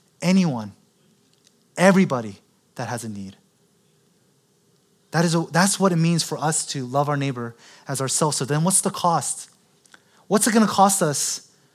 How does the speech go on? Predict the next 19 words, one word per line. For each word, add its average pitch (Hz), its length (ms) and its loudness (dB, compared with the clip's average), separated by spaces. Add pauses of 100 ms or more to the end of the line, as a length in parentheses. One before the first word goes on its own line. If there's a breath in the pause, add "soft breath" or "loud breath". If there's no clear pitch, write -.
(360)
to 190 100 2
extend 180 360 4
mercy 170 300 2
to 147 140 -2
others? 127 500 -4 (1500)
For 185 100 -2
the 156 80 2
Good 220 160 6
Samaritan 214 420 6
to 185 60 6
extend 196 420 6
mercy 214 260 4
to 196 120 2
this 170 180 -2
man 175 240 4 (260 loud breath)
was 185 240 4
a 202 180 6
costly 214 760 6
one. 135 320 2